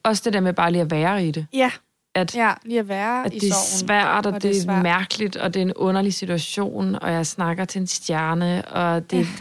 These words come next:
Speaker 2: Ja.
Speaker 1: sygt weird.
Speaker 2: <laughs> Ja,
Speaker 1: Men,
Speaker 2: men
Speaker 1: men bare lige være i det,
Speaker 2: Ja.
Speaker 1: øh, i de følelser, der, der melder sig
Speaker 2: Der
Speaker 1: der.
Speaker 2: melder sig.
Speaker 1: Og sådan,
Speaker 2: Ja.
Speaker 1: jeg synes egentlig,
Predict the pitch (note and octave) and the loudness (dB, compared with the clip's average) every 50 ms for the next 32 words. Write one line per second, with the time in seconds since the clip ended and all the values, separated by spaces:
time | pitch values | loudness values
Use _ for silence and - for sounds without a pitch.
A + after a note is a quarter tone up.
0 | - - F#3+ F#3 - _ _ _ _ _ - - - - - C#4 B3 F#3+ - F3+ | -14 -12 -12 -12 -12 _ _ _ _ _ -10 -6 -4 -2 0 0 0 -2 -2 -2
1 | F3 F#3+ F#3+ F#3+ F#3+ - - C#4+ C#4 C4 - - A3+ G#3+ G#3 G#3 G#3 G3+ F#3+ G3 | -2 0 2 2 0 2 2 4 4 4 4 4 4 6 6 6 6 6 6 6
2 | B3 B3+ B3 B3 A#3+ A#3+ - - - - - _ _ _ _ _ - - _ - | 6 6 4 2 -4 -12 -16 -20 -20 -20 -20 _ _ _ _ _ -20 -20 _ 0
3 | G#3 G3+ G3 F#3+ G#3+ G#3 A3+ A#3 A#3+ B3 A#3 G3 G3 F#3 F#3+ G3+ G#3+ G#3+ G3+ F#3+ | 2 2 4 4 6 6 6 6 6 4 4 6 6 6 6 6 4 4 2 2
4 | - G3+ G3 G#3 G#3 G#3 - A#3 A3+ G#3 F#3+ - _ _ _ _ _ _ _ _ | 2 2 2 2 2 -2 -4 -2 -2 -2 -2 -4 _ _ _ _ _ _ _ _
5 | _ - - F#3+ F3+ E3+ E3 E3+ F3+ - - - G3+ G3 F3+ - G3+ F#3 F3+ F#3 | _ -2 0 0 2 2 2 0 -2 -4 -6 -6 -6 -6 -4 0 0 2 2 0
6 | F#3 - - F#3 F3 D#3+ E3 E3+ F3 F#3 - - E3 D#3+ D#3+ D#3 D#3+ F3 F3+ F3 | 0 -2 -4 -4 -2 -2 -2 -2 -4 -4 -4 0 2 2 2 2 2 0 -2 -2
7 | - F3 E3+ - F3 E3+ E3+ - - F3+ F#3 F#3+ - - - _ _ _ _ _ | -4 -6 -2 0 0 0 0 0 -4 -6 -10 -16 -18 -20 -20 _ _ _ _ _
8 | - - F3+ E3 G3+ F3 E3 F3 F3+ G#3 G3+ - B3 A3 F#3 G3 E3+ D#3 D#3 D3+ | -2 0 0 2 2 2 4 4 4 2 2 0 0 0 0 0 0 0 -2 -2